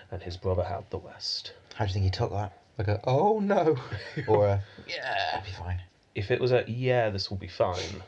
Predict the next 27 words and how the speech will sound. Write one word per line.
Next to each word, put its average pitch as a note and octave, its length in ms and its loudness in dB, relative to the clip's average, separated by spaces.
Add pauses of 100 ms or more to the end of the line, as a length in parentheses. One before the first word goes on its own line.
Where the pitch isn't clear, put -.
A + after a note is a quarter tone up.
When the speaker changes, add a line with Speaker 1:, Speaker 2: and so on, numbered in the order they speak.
(100)
Speaker 1:
then F2 100 -4
he E2+ 180 -10
was F2+ 320 -8 (260)
probably - 420 -6
soon - 420 -10
disappointed. - 880 -6
Speaker 2:
<laughs> C3+ 440 2 (480)
Oh A#2 140 0
dear. F#2+ 440 -4 (100)
Speaker 1:
<laughs> - 80 -8
It's - 240 0
like, - 320 -2 (180)
"Excellent, A2+ 320 0
I've G2 100 -2
got C3 120 6
all F#3+ 180 4
these F#3+ 240 2
ideas D3+ 500 4
I G2 60 4
wanted G2+ 340 0
to - 80 -12
push - 280 -2
through." - 140 -4
Speaker 2:
It'll - 120 0
be B2+ 100 2
reforms. A2+ 680 4
Speaker 1:
<laughs> B2+ 60 -2